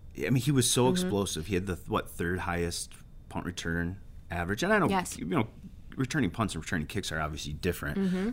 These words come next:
Speaker 1: but he's so, he, he might be one of the fastest guys. He's, he
Speaker 2: Oh,
Speaker 1: probably
Speaker 2: no
Speaker 1: is
Speaker 2: doubt.
Speaker 1: the fastest guy on the team.
Speaker 2: Yeah.
Speaker 1: He's explosive. He's small. He's
Speaker 2: Mm-hmm.
Speaker 1: elusive. He can get under, you know,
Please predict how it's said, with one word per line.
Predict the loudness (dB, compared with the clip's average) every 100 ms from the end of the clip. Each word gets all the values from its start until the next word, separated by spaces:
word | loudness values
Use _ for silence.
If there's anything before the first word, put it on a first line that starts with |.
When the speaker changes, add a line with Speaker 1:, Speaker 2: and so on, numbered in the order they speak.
| -4
Speaker 1:
but | -6
he's | -2 2 4
so, | 2 2 0 0 0 -4 -10
he, | -12
he | -10 -8
might | -4 -2
be | 2
one | 2
of | 2
the |
fastest | 0 -4 -4 -6
guys. | -6 -6 -6
He's, | -8 -8 -6
he | -4
Speaker 2:
Oh, | 0
Speaker 1:
probably | 6 8
Speaker 2:
no | 10
Speaker 1:
is | 10
Speaker 2:
doubt. | 10
Speaker 1:
the | 6
fastest | 2 0 -2 0
guy | 0
on | 2
the | 0
team. | -2 -6 -8 -8 0
Speaker 2:
Yeah. | 2
Speaker 1:
He's | 4 2
explosive. | 2 4 2 0 -4 -8
He's | -2 0 0
small. | 0 -2 -6 -6 -8 0
He's | 2 2
Speaker 2:
Mm-hmm. | 2
Speaker 1:
elusive. | 0 -2 -2 -2 -4
He | -6
can | -6
get | -4
under, | -4 -2 -2 -4 -6 -6 -2
you | -2
know, | -2 -4